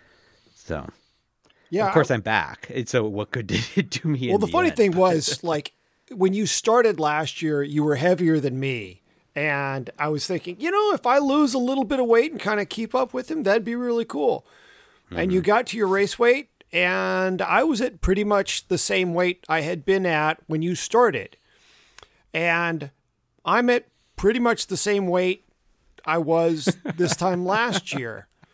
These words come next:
Speaker 2: No, I was actually lighter this time last year. But when you started your diet last spring, uh, I was at pretty much this weight.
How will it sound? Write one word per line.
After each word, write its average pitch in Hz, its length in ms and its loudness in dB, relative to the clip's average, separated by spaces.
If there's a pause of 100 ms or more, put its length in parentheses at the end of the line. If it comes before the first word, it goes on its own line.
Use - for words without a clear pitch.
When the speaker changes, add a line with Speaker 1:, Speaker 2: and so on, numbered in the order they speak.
(180)
Speaker 2:
No, 196 280 4
I 160 140 0
was 202 180 4
actually 165 300 0
lighter 151 320 0
this 135 200 -6
time 131 220 -8
last 123 240 -8
year. 165 80 -12
But 160 140 -4
when 165 180 0
you 208 100 0
started 233 380 2
your 175 120 2
diet 143 460 2 (320)
last 131 300 -4
spring, 127 460 -8 (520)
uh, 139 440 0
I 180 140 4
was 175 180 2
at 170 220 0 (240)
pretty 175 220 4
much 156 360 -4
this - 240 -6
weight. 165 400 0